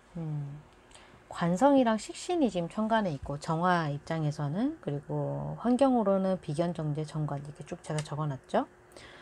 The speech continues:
그리고 태지, 목욕지, 관대지 이렇게 빨간색으로 적어놓은 거는 정화 입장에서 적어놓은 부분입니다.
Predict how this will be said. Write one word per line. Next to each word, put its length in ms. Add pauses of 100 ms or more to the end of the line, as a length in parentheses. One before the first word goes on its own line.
(280)
그리고 520
태지, 340
목욕지, 460
관대지 580 (440)
이렇게 200
빨간색으로 500
적어놓은 380
거는 200
정화 280
입장에서 380
적어놓은 380
부분입니다. 600